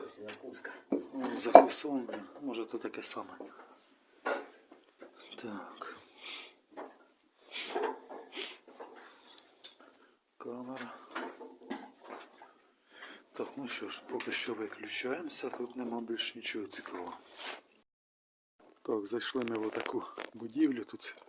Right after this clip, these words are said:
Speaker 2: різний одяг валяється, ось дивіться, що я тут виявив. Ху-ху-ху, це справжній жупан, дивіться, зараз камеру протру.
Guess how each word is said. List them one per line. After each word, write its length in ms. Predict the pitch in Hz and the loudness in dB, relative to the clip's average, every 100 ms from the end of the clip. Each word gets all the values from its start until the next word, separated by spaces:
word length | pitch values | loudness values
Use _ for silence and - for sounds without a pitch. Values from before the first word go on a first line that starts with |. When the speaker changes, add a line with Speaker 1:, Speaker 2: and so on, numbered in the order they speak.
| - | -6
Speaker 2:
різний 340 | 120 120 113 135 | 0 2 2 2
одяг 300 | 139 113 101 | 2 2 0
валяється, 540 | 110 110 98 - 123 | 2 2 10 12 12
ось 120 | 113 | 8
дивіться, 380 | 113 139 - - - - - - - - - - - - - - | 4 6 10 10 8 -8 -10 -4 -4 -2 -8 -8 -10 -10 -12 -8
що 240 | - - 123 | 0 2 2
я 100 | 110 | 0
тут 220 | 120 - | -2 -2
виявив. 920 | 139 127 95 87 - - - - - - - - - - - - - - - - - - - - - - - | 2 2 2 4 8 8 8 6 4 -6 -6 2 4 4 2 -4 -14 -16 -16 -20 -20 -20 -16 -12 -12 -14 -16
Ху-ху-ху, 640 | - - - - - 107 | -12 -10 -8 -6 -6 6
це 180 | - - | 10 12
справжній 580 | - - 151 135 135 127 | 12 12 6 4 0 0
жупан, 500 | 117 139 120 104 92 | 0 0 0 0 -2
дивіться, 420 | 104 123 - 110 | -6 6 8 8
зараз 280 | 107 98 - | 6 10 8
камеру 360 | - 104 104 | 8 -2 -2
протру. 340 | - 107 - | 2 2 4